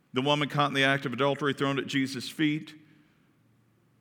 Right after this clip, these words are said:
should have been condemned to death by the law of Moses, but Jesus says, "I don't condemn you, go and sin no more." He confronted her with her sin and extended grace to her. That's love and respect.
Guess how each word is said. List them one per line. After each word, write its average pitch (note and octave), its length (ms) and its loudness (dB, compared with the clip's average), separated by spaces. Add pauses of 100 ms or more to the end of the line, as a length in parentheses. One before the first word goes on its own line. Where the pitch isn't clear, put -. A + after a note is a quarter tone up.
(280)
should - 220 0
have D#3 80 -2
been D#3 140 2
condemned D3+ 420 2
to C#3 60 -6
death C#3+ 320 2
by C#3+ 140 4
the C#3+ 120 2
law D3 220 0
of C3+ 60 -2
Moses, D3 460 -4
but B2+ 120 -6
Jesus C#3+ 420 -4
says, C#3 520 -2 (600)
"I B2+ 140 2
don't C3+ 240 -2
condemn B2+ 380 0
you, G#2+ 160 0
go A2+ 260 -2
and A2 100 -4
sin G#2+ 380 -6
no G2+ 140 -4
more." G2+ 400 -4 (220)
He C#3 140 4 (220)
confronted E3+ 560 -2
her C#3 400 0 (160)
with - 160 -2
her C3 100 -2
sin B2 540 -2 (140)
and B2+ 100 0
extended A#2 500 -4
grace G#2 340 -2
to G2 100 -8
her. E2+ 260 -10 (360)
That's B2 300 -2
love B2 400 -2
and G#2+ 200 -8
respect. - 720 -12